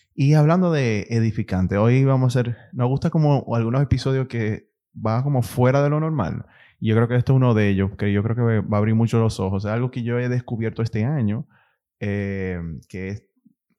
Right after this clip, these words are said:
algo que yo creo que todos los promotores deberían estar haciendo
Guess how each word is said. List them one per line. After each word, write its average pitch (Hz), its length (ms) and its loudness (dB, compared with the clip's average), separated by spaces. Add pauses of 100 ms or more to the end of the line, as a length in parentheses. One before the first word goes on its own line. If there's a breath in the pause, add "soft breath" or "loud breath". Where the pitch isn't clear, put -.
(160)
algo 123 240 0
que 135 100 -2
yo 120 80 2
creo 127 120 -2
que 127 80 -4
todos 147 320 0
los 143 100 -2
promotores 113 760 -2
deberían 98 540 -2
estar 104 260 -2
haciendo 104 580 -2